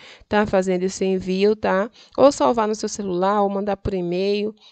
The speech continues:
Então, a gente vai sair daqui agora, eu vou entrar no Banco do Brasil novamente pra mostrar pra vocês que o dinheiro chegou. Pronto, estamos aqui na conta do Banco do Brasil. Como vocês viram no início do vídeo, eu mostrei, eu mostrei, tinha treze e noventa e nove, agora tem quatorze e noventa e nove porque eu mandei um real.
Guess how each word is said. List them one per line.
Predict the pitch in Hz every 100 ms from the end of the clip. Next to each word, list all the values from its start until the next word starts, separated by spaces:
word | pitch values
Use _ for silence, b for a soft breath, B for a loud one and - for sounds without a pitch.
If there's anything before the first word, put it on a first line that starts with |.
| -
Então, | 208 208 196 202
a | 196
gente | 196 196
vai | 208
sair | 214 220 226
daqui | 254 277
agora, | 262 233 220 240
eu |
vou | 214
entrar | 208 214
no | 220 220
Banco | 220
do | 220
Brasil | 214 214 226
novamente | 233 269 277 247 247
pra | - 254
mostrar | 247 -
pra | 233
vocês | 240 233 233
que | -
o |
dinheiro | 226 233 233
chegou. | - 269 247 - - _ _ _
Pronto, | - 190 190 214 233 240
estamos | 226 202 196 202
aqui | 196
na | 190
conta | 190 190 190
do | 185
Banco | 185 190
do | 196
Brasil. | 208 208 208 214 240
Como | 240 220
vocês | 202 214 202
viram | 208 196
no |
início | 190 196 202
do | 190 190
vídeo, | 185 208 202
eu |
mostrei, | 180 180 - 202 196 -
eu | -
mostrei, | 180 180 - 208 208
tinha | - 180 180 -
treze | 196 202 214 190
e |
noventa | 185 185 185 185
e |
nove, | 233 254 233 262
agora | 247 220
tem | 214 214
quatorze | 220 202 196 202
e | 202
noventa | 208 214 214
e |
nove | 247 254 254
porque | - -
eu | 254
mandei | 254 240
um | 262
real. | 285 302 277 139